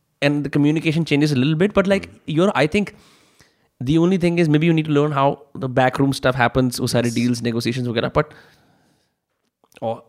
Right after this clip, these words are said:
Speaker 1: all the makings of a politician।
Speaker 2: Why not?
Speaker 1: And not a bad one either, you know, क्योंकि आप जब जनता के साथ जुड़े हुए हो, like, you know, like, for example, if, say, which,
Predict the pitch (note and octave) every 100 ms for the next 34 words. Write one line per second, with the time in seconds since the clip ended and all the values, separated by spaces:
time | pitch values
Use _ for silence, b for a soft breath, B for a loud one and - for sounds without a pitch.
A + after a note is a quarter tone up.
0 | - B2 D#3+ D#3+ A#2+ A#2+ E3 C3 A#2+ A2
1 | A2 F#2 - - G2+ - - G2 A2+ A#2+
2 | - _ _ _ - F3+ B3 G#3 D3+ D3+
3 | D3+ B2+ G#2+ - - A#2+ C3+ D#3+ - -
4 | - F3 F#3+ - _ _ - F#3+ G3+ G#3
5 | D3+ C#3+ D3+ G3+ F3+ F#3+ B2+ D3 F#3+ C#3
6 | F2 C2 B2 B2 D#3 E3+ D3+ C#3+ B2+ B2
7 | B2 C#3 C3+ b b b b b b b
8 | - D3 C#3+ C#3 C3+ C3 - _ - D3+
9 | C3